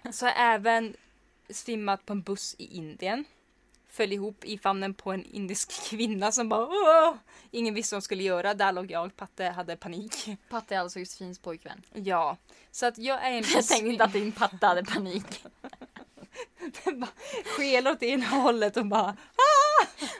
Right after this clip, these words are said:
Speaker 2: Pastupatten bara, "HJÄLP!"
Speaker 1: "Fånga mig!" Och ingen B H som håller i den eller någonting. Den bara fladdrar iväg.
Speaker 2: Rulla ut ur bussen. Bara, "JAG ÄR fri!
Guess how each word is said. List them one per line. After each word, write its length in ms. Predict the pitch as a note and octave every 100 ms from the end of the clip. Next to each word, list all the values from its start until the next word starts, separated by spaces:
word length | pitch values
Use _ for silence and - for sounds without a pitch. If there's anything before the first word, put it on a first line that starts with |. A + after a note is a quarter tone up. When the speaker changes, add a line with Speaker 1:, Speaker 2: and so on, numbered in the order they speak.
| -
Speaker 2:
Pastupatten 600 | C#4 - C4 C4+ C4 A3+
bara, 100 | G#3
"HJÄLP!" 760 | F4+ C#5 D5 C#5+ D5 B4+ - E4 - C#4+ _ _ _ _ _ _ - - - _ _ _ - _ - - -
Speaker 1:
"Fånga 320 | A4 C#5+ B4 C5+
mig!" 340 | C5 C5+ G#4 - _ - _ _ _ _ _ _ _ _ _ _ _ _ _ _ _ _ G#4+ C5+ B4 F4+
Och 100 | D4
ingen 280 | E4 D#4+ C4+
B 320 | A#3+ D#4 C#4
H 140 | D4+ C#4
som 140 | B3+
håller 140 | A#3+ -
i 280 | C4 A#3
den 140 | A3 A3
eller 140 | G#3
någonting. 280 | G#3 A3+ A#3
Den 100 | A3+
bara 80 | A3+
fladdrar 480 | - C#4 C4+ A3+ A3+
iväg. 640 | A3 A3+ A3+ F3 F3 G#3+ - - E4+ - _ _ _
Speaker 2:
Rulla 360 | G#3+ G#3+ G#3+
ut 380 | G#3+ A3 G#3 - _ _
ur 260 | G3+ F#3+ F#3
bussen. 500 | G#3 A3 - G#3+ A3
Bara, 120 | G#3
"JAG 80 | A#3+
ÄR 120 | C5
fri! 220 | - D5